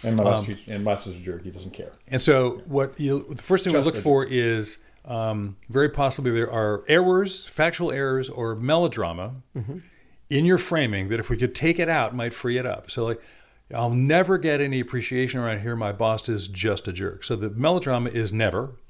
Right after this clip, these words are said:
Speaker 3: Right.
Speaker 2: and "just a jerk." I mean, is he really twenty-four by seven just a jerk? It doesn't do
Speaker 3: Right.
Speaker 2: anything well at all, really? So we, we strip the drama out, like, "Okay,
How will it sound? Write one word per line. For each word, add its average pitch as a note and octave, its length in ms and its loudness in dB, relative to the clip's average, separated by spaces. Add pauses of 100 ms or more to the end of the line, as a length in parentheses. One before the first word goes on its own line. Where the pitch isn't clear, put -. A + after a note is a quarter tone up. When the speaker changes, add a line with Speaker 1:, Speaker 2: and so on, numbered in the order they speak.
(200)
Speaker 3:
Right. A#2 220 -6 (400)
Speaker 2:
and B2 240 0
"just A2 300 2
a A2 40 -2
jerk." - 380 -8 (220)
I B2 40 -10
mean, B2 100 0
is A#2 80 0
he D3+ 40 2
really F#3+ 200 4
twenty-four E3 420 -2
by D#3 100 -2
seven D#3+ 300 -6
just C#3+ 200 -6
a B2+ 60 -12
jerk? C3+ 160 -6
It B2+ 80 -4
doesn't D3 220 0
do G2+ 60 2
Speaker 3:
Right. F2+ 80 2
Speaker 2:
anything F#3 260 0
well F3+ 240 0
at A2+ 80 -4
all, D3 240 -8 (180)
really? G#3 340 0 (280)
So D#3+ 140 -2
we, C#3 60 0 (200)
we C#3+ 160 2
strip - 340 4
the E3+ 80 0
drama E3 380 2
out, A#2 200 -2
like, B2+ 240 -2
"Okay, A#2+ 460 -2